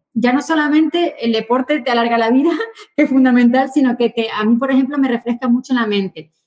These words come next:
Yo todas las mañanas, eh, me levanto a las seis de la mañana, voy al gimnasio, hago mi entrenamiento funcional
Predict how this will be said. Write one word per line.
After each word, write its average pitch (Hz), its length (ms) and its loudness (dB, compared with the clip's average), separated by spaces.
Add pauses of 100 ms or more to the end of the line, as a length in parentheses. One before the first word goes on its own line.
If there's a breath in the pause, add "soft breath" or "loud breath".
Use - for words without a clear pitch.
(140)
Yo 233 120 0
todas 240 200 2
las 247 140 0
mañanas, 269 420 0 (380)
eh, 202 480 -2
me 196 80 -4
levanto 202 280 -4
a 226 40 0
las 226 100 -2
seis 226 100 -2
de 208 40 -2
la 208 60 -2
mañana, 233 460 0
voy 202 140 -2
al 202 120 -2
gimnasio, 220 540 -2
hago 202 260 -2
mi 202 240 2
entrenamiento 202 520 -4
funcional 214 560 -2